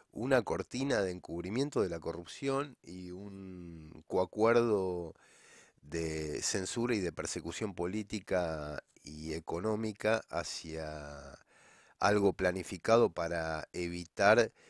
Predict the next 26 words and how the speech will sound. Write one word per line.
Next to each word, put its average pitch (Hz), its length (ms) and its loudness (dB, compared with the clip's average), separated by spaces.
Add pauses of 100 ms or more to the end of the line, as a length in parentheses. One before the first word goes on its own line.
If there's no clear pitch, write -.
(360)
que 78 580 -4
la 82 160 -2
derecha 92 380 -2
pueda 87 240 2
ser 98 160 -6
enfrentada. 87 720 0
No, 95 880 -2 (760)
termina 110 400 0
por 87 180 0
no 117 300 -2
ser, 143 400 2
eh, 92 200 2 (160)
en 78 180 -8
absoluto 80 960 -2
una, 73 560 -16
una 80 220 -10
batalla 78 460 -4
por 71 160 -6
la 67 80 -6
igualdad, 73 420 0
sino 90 260 -4
una 95 200 -2
batalla 82 360 -4
por 78 140 -10
la - 80 -8
desigualdad. 76 760 -4